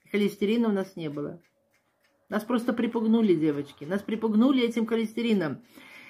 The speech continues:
Вот я подписана на доктора Петрика. Доктор Петрик.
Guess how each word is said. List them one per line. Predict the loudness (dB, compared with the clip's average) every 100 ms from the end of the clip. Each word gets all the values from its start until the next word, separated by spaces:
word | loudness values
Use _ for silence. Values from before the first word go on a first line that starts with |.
| -20 -20 _
Вот | -2 2
я | 2 4
подписана | 0 2 0 2 2 2
на | 2
доктора | 4 2 2 2 2
Петрика. | 2 0 2 -2 -4 -8
Доктор | 0 2 2 0 -2 -2
Петрик. | 0 0 0 -6 -8 -16